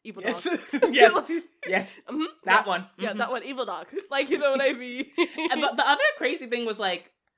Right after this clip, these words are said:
Speaker 2: I don't know, maybe I just haven't watched, like, a do-, a movie that has a live animal in it in a long time, but they used a real dog. They used, like, a real dog to chase after those kids.
Speaker 1: Yeah.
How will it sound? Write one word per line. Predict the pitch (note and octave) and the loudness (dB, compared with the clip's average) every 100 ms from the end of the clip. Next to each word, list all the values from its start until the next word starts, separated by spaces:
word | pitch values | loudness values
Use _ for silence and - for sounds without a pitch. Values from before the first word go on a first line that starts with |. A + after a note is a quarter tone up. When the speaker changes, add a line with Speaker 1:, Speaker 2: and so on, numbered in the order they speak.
| _ - | _ -20
Speaker 2:
I | - C#4+ | -14 -8
don't | G#4 A#3+ | -8 -6
know, | C4 C4+ A3 - | -4 -4 -4 -6
maybe | G3+ A3 D#4+ | -8 -6 -6
I | |
just | E4 D#4 | -8 -8
haven't | - G#3+ F3+ | -6 -6 -4
watched, | E3+ F#3+ | -6 -6
like, | G3 F3 | -10 -10
a | D3+ | -12
do-, | D3 D3 C#3+ | -6 -6 -6
a | D#3 | -8
movie | D#3 D#3 F3+ | -10 -12 -6
that | C#3+ | -8
has | D3 D3+ | -6 -10
a | D3 C3+ | -10 -14
live | C#3 C#3 C#3+ - | -10 -10 -10 -14
animal | - C3 E3 G3+ A3+ | -14 -14 -10 -10 -10
in | A3+ B3 | -10 -10
it | B3 B3+ - _ _ - | -8 -10 -14 _ _ -10
in | A3 | -8
a | A3+ A#3+ | -6 -6
long | A#3 A#3 A#3 | -6 -6 -8
time, | A#3 A#3+ B3+ C4 - - _ _ _ | -6 -6 -6 -10 -18 -20 _ _ _
but | G3+ F#3+ | -6 -2
they | G#3 F#4 A4 | -2 -2 -4
used | C#4 E4 B3 | -6 -4 -2
a | A3 | -4
real | F#3 A3 A#3 | -2 -2 -2
dog. | G#3 A3 G#3+ C3+ C3 F#3 - _ _ _ _ | 0 0 0 0 -6 -12 -16 _ _ _ _
They | A#3+ | -2
used, | C#4 F#4+ | 0 -2
like, | A#4+ G#4 | -2 -4
a | C#4 | -4
real | G#3+ A#3 | -4 -4
dog | A#3 G#3 A3 | 0 0 0
to | A3 | -4
chase | F#3+ G3+ E3+ | -8 -6 -4
after | D#3+ F#3 F#3+ | -2 -2 -4
those | E3+ D3+ - | -10 -10 -10
kids. | G3+ F#3+ G#3 A#3+ - _ _ _ _ _ _ _ _ - | -12 -12 -12 -16 -20 _ _ _ _ _ _ _ _ -12
Speaker 1:
Yeah. | B3 G3+ G3 G3+ B3 | -6 -4 -4 -2 -2